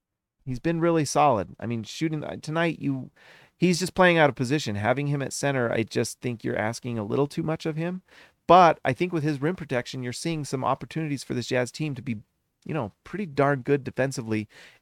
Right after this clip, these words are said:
if they have Ochai Agbaji on the floor at the shooting guard with Keyonte George at the point. But what it really is going to take for this Jazz team is Keyonte George has to just take those reins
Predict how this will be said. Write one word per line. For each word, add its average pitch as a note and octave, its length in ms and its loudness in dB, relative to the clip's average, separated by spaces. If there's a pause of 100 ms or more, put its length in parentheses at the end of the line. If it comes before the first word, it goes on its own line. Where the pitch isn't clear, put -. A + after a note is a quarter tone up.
if D#3+ 240 6
they D#3 120 8
have C#3 120 8
Ochai C#3 340 4
Agbaji B2 360 2
on A2+ 80 -2
the A2 80 -4
floor B2+ 240 2
at A2+ 80 -8
the A#2 40 -10
shooting C#3+ 280 -4
guard G#2+ 280 -2
with A#2+ 280 0
Keyonte A2 420 -6
George G#2 320 -4 (140)
at A2 160 -2
the G#2 80 -10
point. - 380 -10 (360)
But C#3+ 160 6
what D#3+ 300 8
it D3 140 2
really F3 380 6
is C#3+ 120 4
going D3 240 4
to A#2+ 60 -10
take C#3 280 2
for C3 100 2
this B2+ 160 2
Jazz A#2+ 280 0
team C#3 400 -6 (340)
is C3+ 240 -4
Keyonte E3 460 -2
George C#3 240 2
has C#3 240 -4
to C3 80 -14
just - 180 -12
take - 220 -4
those B2 180 -2
reins A#2 380 -4